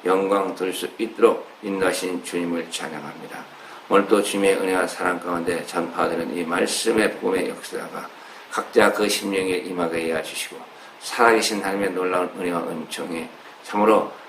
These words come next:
이 말씀을 받는 모든 그들에게 온전하신 하나님의 뜻으로 깨달아 알 수 있는 귀한 생명의 말씀으로 임하게 하여 주옵소서. 오늘도 함께 하시고 인도하시는 주님께 감사와 찬양과 영광을 드리오며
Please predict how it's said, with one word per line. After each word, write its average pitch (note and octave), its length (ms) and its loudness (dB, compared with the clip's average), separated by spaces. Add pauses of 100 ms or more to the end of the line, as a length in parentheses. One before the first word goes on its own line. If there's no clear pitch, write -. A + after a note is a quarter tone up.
(380)
이 A#2 180 8
말씀을 A2 420 6
받는 G2 440 0
모든 F2+ 400 2
그들에게 E2+ 600 0 (280)
온전하신 G#2+ 580 6
하나님의 G2 360 0
뜻으로 - 520 4 (140)
깨달아 A2+ 360 6
알 G2+ 160 4
수 - 140 -6
있는 F2+ 240 -6
귀한 C3+ 420 4 (260)
생명의 G#2 420 2
말씀으로 F2+ 640 4
임하게 F2+ 340 0
하여 E2 300 -2
주옵소서. - 640 -10 (380)
오늘도 F#2+ 320 4
함께 F#2 280 0
하시고 E2+ 220 -2
인도하시는 E2 460 -4
주님께 D#2+ 500 -8
감사와 F2+ 480 4
찬양과 G2 560 2
영광을 F#2+ 520 2
드리오며 E2 520 -2